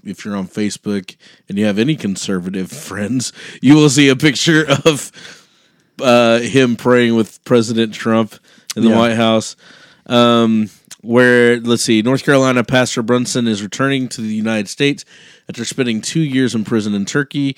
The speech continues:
Speaker 1: where he was being held on espionage charges. The Associated Press reports that Brunson was convicted of quote-unquote terror charge, but was nevertheless released from house arrest. Almost exactly two years ago, President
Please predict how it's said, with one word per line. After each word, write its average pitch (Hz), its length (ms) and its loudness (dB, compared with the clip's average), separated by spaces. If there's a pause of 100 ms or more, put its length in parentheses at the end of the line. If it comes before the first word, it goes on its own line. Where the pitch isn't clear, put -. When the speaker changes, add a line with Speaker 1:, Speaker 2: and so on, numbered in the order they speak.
(400)
Speaker 1:
where 113 140 -2
he 131 220 -2
was 120 280 4
being 117 280 -2
held 127 500 -2
on 110 240 -6
espionage 117 800 -4
charges. 123 500 -4 (400)
The 110 80 -4
Associated 123 560 0
Press 131 380 -2
reports 117 340 -4
that 101 140 -8
Brunson 117 320 -6
was 110 140 -6
convicted 110 460 -6
of 101 280 -6 (360)
quote-unquote 110 680 -4
terror 123 400 -2
charge, 104 500 -6 (360)
but 117 100 -2
was 107 180 -4
nevertheless 117 640 0
released 110 680 -2
from 107 220 -6
house 120 300 -6
arrest. 101 460 -6 (400)
Almost 120 280 -4
exactly 110 560 -4
two - 260 -8
years 139 260 0
ago, 117 400 0 (500)
President 127 840 2